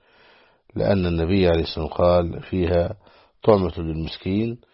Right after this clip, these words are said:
وطهرة للصائم من اللغو والرفث". وبعض العلماء يرى أنها لا تخرج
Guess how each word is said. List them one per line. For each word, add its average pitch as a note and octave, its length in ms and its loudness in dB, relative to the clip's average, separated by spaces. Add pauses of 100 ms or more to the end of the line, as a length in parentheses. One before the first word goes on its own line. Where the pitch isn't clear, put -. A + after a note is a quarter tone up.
(360)
وطهرة G2 520 -2
للصائم F2+ 580 -2
من A2+ 140 -2
اللغو E2 440 -2
والرفث". D2 380 -6 (4000)
وبعض G#2+ 220 8
العلماء G2 640 0
يرى G2+ 220 0
أنها E2 220 -4
لا F2+ 120 -2
تخرج - 460 -8